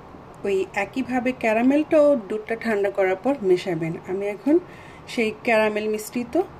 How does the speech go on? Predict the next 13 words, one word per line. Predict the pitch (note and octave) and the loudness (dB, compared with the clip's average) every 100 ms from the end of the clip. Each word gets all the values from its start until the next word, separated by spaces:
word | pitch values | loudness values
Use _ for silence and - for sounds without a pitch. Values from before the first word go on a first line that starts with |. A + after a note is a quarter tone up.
| F#3 | -4
দুধটা | F#3+ - F#3 | -2 2 2
মিশিয়ে | F#3 F#3 G#3+ | 2 0 -4
দিচ্ছি। | G3+ G3+ - - F4 - - - - - - - - - - - - - - - - - - - - - - - - - - - - - - - - - - - - - - - - - - - - - - | -8 -6 -2 2 0 -2 -12 -20 -20 -20 -20 -20 -20 -20 -20 -20 -20 -20 -20 -20 -20 -20 -20 -20 -20 -20 -20 -20 -20 -20 -20 -20 -20 -20 -20 -20 -20 -20 -20 -20 -20 -20 -20 -20 -20 -20 -20 -20 -20 -16 -4
আহ, | A#3 A#3+ A#3 - - C4+ B3+ - | -2 0 -2 -4 2 6 6 6
খুব, | F4+ E4 - - | 6 6 4 -4
আহ, | G#3 G3+ | -2 -2
সুইট | - D#4 F#4 - | 0 2 4 2
একটা | - G3+ | -2 -2
color | G3 F3+ F#3 | 0 0 0
হয়েছে, | F3+ F3 F3 F#3+ E3 | 0 -2 -2 -6 -6
আহ, | E3+ - - - - - - G3+ G3+ F#3+ F#3 F#3 - - | -8 -16 -18 -18 -18 -20 -10 -4 0 2 0 -2 -10 -8
হালকা, | C4 C4+ - B3+ B3 A#3+ | -4 -4 0 2 4 4
আহ, | - - G3 F#3+ F#3 | 0 -8 -4 -2 0